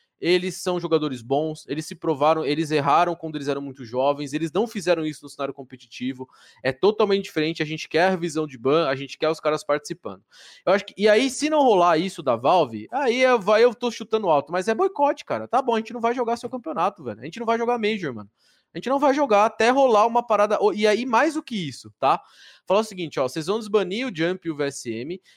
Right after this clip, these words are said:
e a gente, a partir desse ponto aqui, a gente vai criar, junto a vocês, da Valve, um novo regulamento, um, umas novas regras de banimento de jogadores, é, que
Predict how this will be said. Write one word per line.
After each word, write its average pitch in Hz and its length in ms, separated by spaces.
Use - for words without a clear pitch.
e 139 80
a 147 40
gente, 180 280
a 160 120
partir 170 320
desse 262 320
ponto 214 380
aqui, 190 460
a 135 140
gente 170 220
vai 180 160
criar, 170 440
junto 240 380
a 226 60
vocês, 170 560
da 151 100
Valve, 160 500
um 170 220
novo 226 320
regulamento, 190 840
um, 143 100
umas 151 320
novas 190 380
regras 170 440
de 190 120
banimento 196 640
de 170 100
jogadores, 165 800
é, 139 800
que 160 240